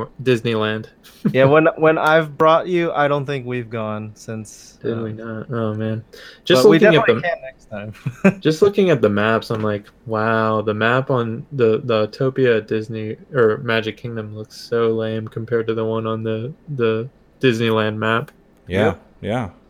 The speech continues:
Speaker 3: Uh, so right now, Autopia is sponsored by Honda, um, but it's had sponsorship by, like, Chevron before and some, I think, Richfield Oil as well before. Um, so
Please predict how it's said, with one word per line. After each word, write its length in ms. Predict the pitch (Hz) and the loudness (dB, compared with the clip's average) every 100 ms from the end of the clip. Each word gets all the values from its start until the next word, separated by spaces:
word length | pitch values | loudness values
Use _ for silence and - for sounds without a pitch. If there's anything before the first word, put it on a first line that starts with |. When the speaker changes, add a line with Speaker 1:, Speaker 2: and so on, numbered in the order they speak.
| _ | _
Speaker 3:
Uh, 140 | 107 113 | -2 0
so 300 | - 127 120 | 4 6 6
right 380 | 107 117 139 147 | 4 4 4 4
now, 460 | 139 131 131 127 131 | 2 4 4 2 0
Autopia 460 | 120 143 139 135 | 0 0 2 2
is 140 | 120 - | 2 -2
sponsored 500 | - 120 127 123 107 | -4 -2 0 -2 0
by 140 | 101 | 0
Honda, 600 | 95 104 107 117 143 - - _ _ - | 2 0 2 0 -2 -4 -20 _ _ -2
um, 480 | 101 101 98 101 - | 2 4 2 -2 -6
but 220 | 107 113 113 | -2 -2 0
it's 220 | 123 - | -4 -4
had 420 | - 120 120 113 | -4 0 0 -2
sponsorship 580 | - 117 117 110 123 98 | -4 -2 -2 -4 -6 -4
by, 160 | 104 98 | -2 -2
like, 180 | 87 85 | -4 -8
Chevron 500 | - 110 107 107 104 | -4 -4 -2 -2 -2
before 600 | 101 110 107 107 104 107 | -4 0 2 4 2 0
and 420 | - 92 95 95 | -4 -6 -4 -6
some, 320 | - 98 95 - _ - | -6 -4 -6 -10 _ -12
I 40 | - | -4
think, 200 | 120 101 | -2 0
Richfield 360 | 107 - 107 | 0 0 -2
Oil 400 | 95 104 101 101 - | 2 2 2 0 -4
as 160 | 95 92 | -10 -2
well 200 | 98 101 | 0 0
before. 480 | 101 - 107 101 - - _ _ - | -4 0 2 0 -4 -18 _ _ -8
Um, 400 | 101 98 104 107 | -4 -2 -2 -6
so 540 | - 117 110 110 107 | 2 4 6 4 0